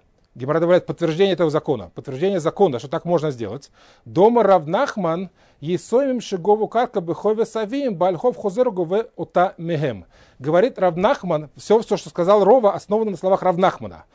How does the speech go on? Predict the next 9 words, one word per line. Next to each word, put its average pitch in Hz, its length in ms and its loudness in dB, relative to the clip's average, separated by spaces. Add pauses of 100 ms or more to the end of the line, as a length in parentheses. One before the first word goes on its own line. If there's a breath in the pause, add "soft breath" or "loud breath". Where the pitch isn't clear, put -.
(160 soft breath)
Как - 160 -6
сказал 214 300 0
Рав 214 160 0
Нахман, 131 320 -6
Есомим, 196 460 0
сироты, 175 340 -2
то - 80 -8
есть 139 100 -6
наследники, 151 540 -4